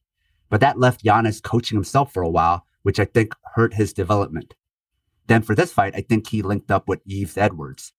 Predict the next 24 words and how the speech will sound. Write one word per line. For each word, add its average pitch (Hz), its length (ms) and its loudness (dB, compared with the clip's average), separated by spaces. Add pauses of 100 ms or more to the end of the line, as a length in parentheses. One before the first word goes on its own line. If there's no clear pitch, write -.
(360)
And 98 100 -2
your 98 80 4
first - 320 0
fight 147 160 2
with 143 100 0
a 131 40 2
new 135 140 2
coach 143 340 0
is 107 180 -8
always 117 480 4
an 101 160 -6
adjustment 92 400 -4
period. 62 380 -12 (1120)
Edwards 117 420 2
has 107 140 0
also 110 320 0
bounced 98 400 0
around 90 320 0
a 87 40 -4
lot 85 320 0 (300)
from 107 180 2
gym 98 220 0
to - 100 -10
gym. 82 360 -4